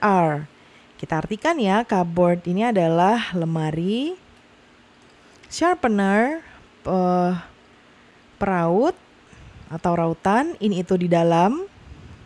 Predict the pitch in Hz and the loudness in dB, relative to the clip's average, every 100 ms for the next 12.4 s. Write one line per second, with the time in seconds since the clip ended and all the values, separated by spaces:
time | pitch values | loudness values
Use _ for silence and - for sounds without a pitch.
0 | - - - _ _ - _ - - - | -20 -20 -20 _ _ -20 _ -20 -20 -20
1 | _ _ - - - - - - - - | _ _ -20 -20 -20 -20 -20 -20 -20 -20
2 | - - - - - - - - 233 240 | -20 -20 -20 -20 -20 -20 -18 -2 0 0
3 | - 214 - 208 196 196 190 196 185 - | -2 -6 -2 0 2 4 2 0 -4 -10
4 | 190 - 196 190 220 311 359 - - - | -12 -8 -2 0 0 -2 -10 -20 -20 -20
5 | - _ - _ - - - _ - 185 | -20 _ -20 _ -20 -20 -20 _ -10 -4
6 | 180 180 175 180 180 175 - 180 180 175 | -2 -2 -2 0 -2 -4 -6 -4 -2 -4
7 | 170 - 180 226 - 196 - _ - 196 | -6 -10 -4 -4 -2 -4 -6 _ -4 0
8 | 190 185 185 202 302 294 294 226 220 214 | 2 2 0 0 0 0 0 0 2 2
9 | 208 233 302 - - - - - - - | 2 0 -2 -8 -18 -20 -20 -20 -20 -20
10 | - - - - - - - - - - | -20 -20 -20 -20 -20 -20 -20 -20 -20 -20
11 | - - _ _ 196 190 - 185 233 311 | -20 -20 _ _ -2 -2 0 0 2 0
12 | - 165 185 208 | -2 -2 -2 -4